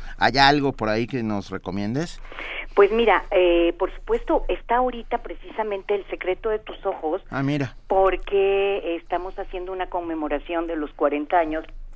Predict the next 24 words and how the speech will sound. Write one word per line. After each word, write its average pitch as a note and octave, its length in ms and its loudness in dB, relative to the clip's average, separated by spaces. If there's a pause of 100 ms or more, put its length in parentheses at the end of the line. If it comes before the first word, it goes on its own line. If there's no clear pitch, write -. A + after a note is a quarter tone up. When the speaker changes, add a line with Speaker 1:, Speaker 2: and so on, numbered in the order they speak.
(240)
Speaker 2:
del D3+ 240 4
golpe D#3 300 4
de D#3+ 80 4
Estado C#3 720 0
en C3+ 160 -4
Speaker 1:
Ah. - 20 0
Speaker 2:
Argentina, E3 640 -4 (220)
Speaker 1:
No A#2+ 160 -2
se D#3 100 0
la D3 100 0
Speaker 2:
¿no? C#3+ 140 2
Speaker 1:
pierdan, A2+ 520 4
por G#2+ 260 4
favor, C3 340 2
no D#3 200 2
se D3+ 240 -2
la B2+ 180 -2
pierdan. G2 600 -6 (420)
Speaker 2:
Sí, A#3 160 -2
yo, A3 180 4
yo G3 300 2
la F3 140 2
recomiendo E3+ 500 -4
muchísimo, - 640 -6